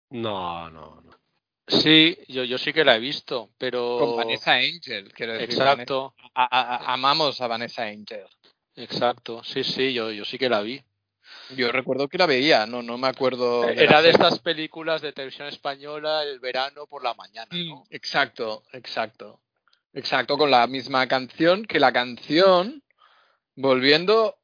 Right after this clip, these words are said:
Speaker 3: al señor Danny Elfman de los cojones, la canción es de su banda, Oingo Boingo. Y el cantante es Danny Elfman himself,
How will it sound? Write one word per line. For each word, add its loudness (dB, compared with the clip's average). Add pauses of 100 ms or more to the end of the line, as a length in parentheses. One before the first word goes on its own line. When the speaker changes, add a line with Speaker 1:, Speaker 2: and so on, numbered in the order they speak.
(180)
Speaker 3:
al 2
señor -6 (560)
Danny 0
Elfman -2
de -2
los -6
cojones, -6
la 0
canción -8 (160)
es -6
de -6
su -8
banda, -2 (120)
Oingo -6
Boingo. -6 (380)
Y 6
el 8
cantante 4
es -8
Danny -4
Elfman -8 (160)
himself, -8